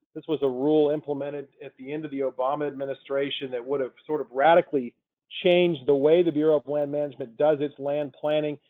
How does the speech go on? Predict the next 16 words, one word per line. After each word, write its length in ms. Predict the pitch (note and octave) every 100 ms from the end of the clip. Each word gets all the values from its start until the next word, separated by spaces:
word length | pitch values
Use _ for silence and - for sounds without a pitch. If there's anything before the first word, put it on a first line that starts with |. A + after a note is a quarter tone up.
| _ -
and 100 | C3+
would 160 | C#3+ C3
remove 540 | C#3 D3+ E3 G3+ E3
that 240 | F3 C#3
local 420 | C#3 D3+ D#3 D3 C3+
input 420 | D3 C#3 C#3 -
component 600 | C3 A#2+ - D3 D3 C3
that's 140 | A#2+ _ -
so 200 | D#3 D#3
critical 520 | - D#3 D#3 D3 C3+
to 80 | B2+
making 360 | C3+ C#3 C#3 -
sure 120 | C#3+
they 140 | C3+ C#3+
get 240 | C3 D3
these 140 | C#3